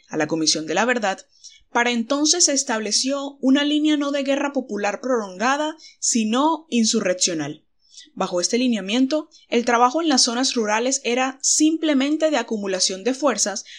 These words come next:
para los procesos insurreccionales y las ciudades se convertían en el elemento fundamental a trabajar. Su foco de crecimiento fue Antioquia y muy especialmente Urabá,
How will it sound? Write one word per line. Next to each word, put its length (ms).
para 180
los 180
procesos 520
insurreccionales 1040
y 140
las 180
ciudades 420
se 140
convertían 640
en 140
el 80
elemento 540
fundamental 840
a 120
trabajar. 540
Su 180
foco 280
de 100
crecimiento 560
fue 140
Antioquia 600
y 140
muy 280
especialmente 1000
Urabá, 480